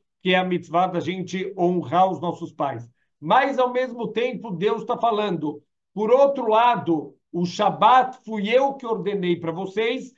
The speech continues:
e eu também ordenei pros pais de vocês o Shabat. Então, se eles mandarem você quebrar o Shabat, você não quebra o Shabat, porque vocês e eles estão ordenados a guardar o Shabat,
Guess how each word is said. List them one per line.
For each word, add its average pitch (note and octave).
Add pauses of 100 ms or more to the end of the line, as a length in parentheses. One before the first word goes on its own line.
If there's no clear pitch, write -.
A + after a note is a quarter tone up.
(120)
e F3+
eu G#3+
também A3
ordenei A3
pros -
pais A#3
de A3
vocês A3
o G#3+
Shabat. F#3+
Então, A3 (180)
se -
eles B3+
mandarem G3
você F3
quebrar F3+
o F3+
Shabat, G3 (160)
você F3+
não G#3+
quebra A3
o G3+
Shabat, F3
porque E3+
vocês F3
e A3
eles G#3+ (200)
estão G3
ordenados F3+ (240)
a A3
guardar G3
o F3
Shabat, A#3